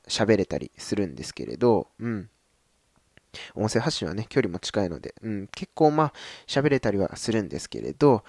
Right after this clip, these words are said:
あのー、なんて言うんですかね。オン、オンラインじゃない、オフラインになるとです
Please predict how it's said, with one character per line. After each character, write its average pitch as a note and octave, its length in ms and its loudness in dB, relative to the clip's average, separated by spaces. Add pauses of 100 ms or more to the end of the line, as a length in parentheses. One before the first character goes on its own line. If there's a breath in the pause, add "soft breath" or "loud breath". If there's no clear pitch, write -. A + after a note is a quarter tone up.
(240 loud breath)
あ A#2+ 240 2
の G#2+ 760 0
ー、 - 20 -4
な A#2+ 140 -2
ん A2+ 40 -10
て F2+ 80 -6
言 D#2 40 -4
う - 20 -14
ん - 40 -14
で C#2+ 60 -12
す - 80 -16
か D#2+ 100 -6
ね。 F#2 160 -4 (1900 loud breath)
オ E3 120 0
ン、 F#3+ 380 -4
オ F3+ 100 0
ン F#3 60 0
ラ F#3 100 2
イ C#3 40 2
ン - 20 -2
じ G2 80 -4
ゃ F2+ 40 0
な F#2+ 60 -4
い、 - 80 -10
オ A#2+ 100 -4
フ - 200 0
ラ B3 120 6
イ G#3+ 140 0
ン A2+ 120 -6
に G2+ 100 -4
な A2+ 140 2
る G#2+ 120 2
と E2 120 -4
で - 80 -6
す - 180 -12